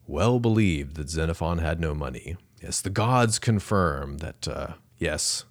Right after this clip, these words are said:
you're telling the truth. I believe you didn't, you don't have any money. But I am sure, Euclides went on, that even if money should ever be about to come to you, some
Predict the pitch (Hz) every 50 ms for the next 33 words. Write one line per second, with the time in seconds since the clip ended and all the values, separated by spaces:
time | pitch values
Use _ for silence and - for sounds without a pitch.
0 | _ _ _ _ _ _ _ - 80 76 - - 87 82 85 85 80 - - -
1 | 87 73 73 - 78 85 92 90 95 98 90 80 80 78 82 92 95 80 - _
2 | _ _ _ - - 80 87 87 92 92 98 98 90 92 98 87 71 - _ _
3 | _ _ _ _ - - - - - _ _ _ _ _ _ _ _ _ _ _
4 | _ - - - 131 - _ _ _ _ _ - 156 156 151 - - 120 120 131
5 | 135 127 123 110 - - 156 165 143 104 87 80 78 90 107 117 - _ _ _
6 | _ _ _ _ _ - 80 82 80 - - 85 85 85 85 82 82 80 82 82
7 | 80 80 80 80 80 78 82 85 78 - _ _ _ _ _ _ _ _ _ _
8 | _ _ _ _ _ - - 120 123 - _ - 165 175 175 160 175 165 156 -
9 | - - 131 120 101 - - - 98 95 101 104 110 120 123 123 127 131 - _
10 | _ _ - - - 131 127 - - - - 123 110 107 98 87 78 78 - _
11 | - _ _ _ - - 110 104 92 82 87 92 107 - - 107 - - 107 95
12 | 95 - - 87 80 82 85 87 92 - _ _ _ _ _ _ _ _ _ _
13 | _ _ _ - - - - 113 113 123